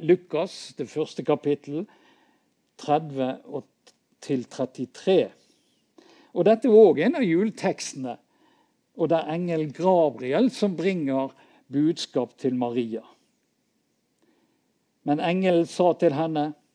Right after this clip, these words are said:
"Frykt ikke, Maria, for du har funnet nåde hos Gud. Hør, du skal bli med barn og føde en sønn,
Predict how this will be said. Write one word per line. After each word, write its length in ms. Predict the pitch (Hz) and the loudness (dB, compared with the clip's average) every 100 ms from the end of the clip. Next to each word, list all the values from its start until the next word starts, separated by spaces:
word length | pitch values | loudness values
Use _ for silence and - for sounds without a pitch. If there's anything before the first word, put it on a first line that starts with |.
| _ _ _ _ | _ _ _ _
"Frykt 440 | - 330 - - | -8 -8 -6 -10
ikke, 180 | 123 120 | -8 -6
Maria, 440 | 127 123 123 135 - _ _ _ _ _ - | -4 -2 -2 -4 -6 _ _ _ _ _ -2
for 180 | 254 | 2
du 80 | 247 | 6
har 80 | 220 | 6
funnet 400 | - 208 233 214 | 4 2 4 2
nåde 480 | 185 190 262 233 156 | 2 4 6 6 4
hos 160 | 127 | 0
Gud. 400 | - 185 123 101 - _ _ _ - | -6 -4 -4 -6 -18 _ _ _ 2
Hør, 320 | 262 151 101 - _ _ _ _ _ _ | 4 2 -4 -16 _ _ _ _ _ _
du 120 | 262 277 | -2 -2
skal 240 | - 120 | -4 -6
bli 100 | 117 110 | -6 -8
med 160 | 107 | -6
barn 320 | 160 196 147 135 | -2 -2 -2 -6
og 100 | 113 | -8
føde 280 | 139 135 127 | -6 -4 -4
en 80 | |
sønn, 460 | 123 - 139 104 | -6 -4 -4 -4